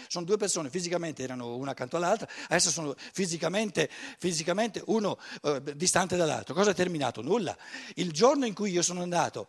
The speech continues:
mi sono separato da mia madre, lei è vissuta in comunione con me in un modo molto più profondo di prima. E dov'è la separazione? Perché gli altri nove figli ce l'aveva a casa e l'altro piangeva perché era andato via.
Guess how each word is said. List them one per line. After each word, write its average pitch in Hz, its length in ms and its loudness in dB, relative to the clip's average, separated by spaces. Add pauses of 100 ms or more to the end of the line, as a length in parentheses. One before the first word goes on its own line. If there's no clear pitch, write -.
mi 170 100 -2
sono 185 200 2
separato 185 420 4
da 156 80 4
mia 156 180 2
madre, 156 600 2 (640)
lei 233 340 10
è 185 160 6
vissuta 196 720 6
in 185 240 0
comunione 208 480 4
con 190 180 4
me 233 140 2
in 208 80 -2
un 202 100 -2
modo 196 220 -2
molto 240 380 2
più 202 100 -4
profondo 175 360 -2
di 151 100 -4
prima. 127 320 -8 (100)
E 170 100 -6
dov'è 180 180 4
la 147 100 2
separazione? 113 640 -4 (2250)
Perché 160 220 -4
gli 160 80 0
altri 175 200 0
nove 196 200 0
figli 240 240 -2
ce 160 80 0
l'aveva 143 280 -4
a 135 40 -4
casa 113 360 -6
e 120 100 -10
l'altro 151 480 -8
piangeva 143 420 -8
perché 131 200 -10
era 110 80 -12
andato - 200 -16
via. 120 260 -10